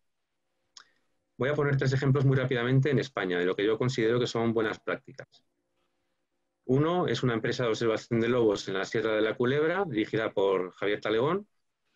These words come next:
en la que, bueno, pues lo de menos, como él dice, es la observación del lobo. El lobo es la guinda a toda la experiencia. Él te habla de la cultura del lobo, te enseña rastros, te enseña huellas, te enseña pieles,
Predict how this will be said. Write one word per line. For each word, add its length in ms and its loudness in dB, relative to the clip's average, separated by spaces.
en 100 -2
la 120 -2
que, 680 0
bueno, 240 2
pues 460 -4
lo 160 0
de 100 2
menos, 320 0
como 180 0
él 80 2
dice, 200 0
es 40 -2
la 60 0
observación 440 0
del 160 0
lobo. 200 2
El 80 2
lobo 260 4
es 160 0
la 240 0
guinda 500 0
a 60 -4
toda 180 2
la 60 2
experiencia. 540 -2
Él 100 0
te 120 0
habla 180 0
de 60 2
la 120 0
cultura 380 -2
del 120 2
lobo, 380 4
te 120 0
enseña 260 -2
rastros, 420 0
te 80 -2
enseña 260 -2
huellas, 360 2
te 60 -6
enseña 300 -4
pieles, 460 0